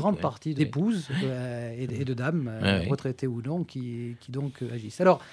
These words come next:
Speaker 1: au général, euh, une autre question, euh, on a commencé à aborder d'ailleurs. Vous avez, euh, d'autres, euh, champs d'activité, si je puis dire, qui sont un peu moins traditionnels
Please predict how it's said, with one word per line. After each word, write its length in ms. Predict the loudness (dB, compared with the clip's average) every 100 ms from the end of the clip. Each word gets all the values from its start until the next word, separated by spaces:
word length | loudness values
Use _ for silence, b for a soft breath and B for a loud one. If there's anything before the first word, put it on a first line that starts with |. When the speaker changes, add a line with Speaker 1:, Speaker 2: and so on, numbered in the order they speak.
| B B B B B _ -2
Speaker 1:
au 40 |
général, 440 | 2 4 4 2 0
euh, 160 | 0 0 -2
une 160 | 0
autre 220 | 0 0 -2
question, 640 | -2 -4 -2 0 0 0 -2
euh, 540 | -2 -2 -4 -6 -8 -10 -12 -12 -10 -8
on 60 | -8
a 40 |
commencé 420 | -6 -4 -4 -6 -6
à 40 |
aborder 320 | -4 -2 -2
d'ailleurs. 340 | -2 -2 -2 -4 b b b
Vous 180 | -4 -2
avez, 420 | 2 4 4 0
euh, 120 | -8 -10 -14 -12 -4
d'autres, 840 | 4 4 4 -4 -2 0 0 -6 -12 -10
euh, 240 | -10 -8 -8
champs 320 | -2 0 2
d'activité, 640 | 0 -2 -4 -4 -4 -4
si 160 | -4 -4
je 100 | -4
puis 200 | -6 -4
dire, 180 | -4 -4
qui 100 | -8
sont 200 | -6 -6
un 80 |
peu 160 | -4 -2
moins 160 | 0 0
traditionnels 800 | -2 -6 -6 -6 -4 -2 -2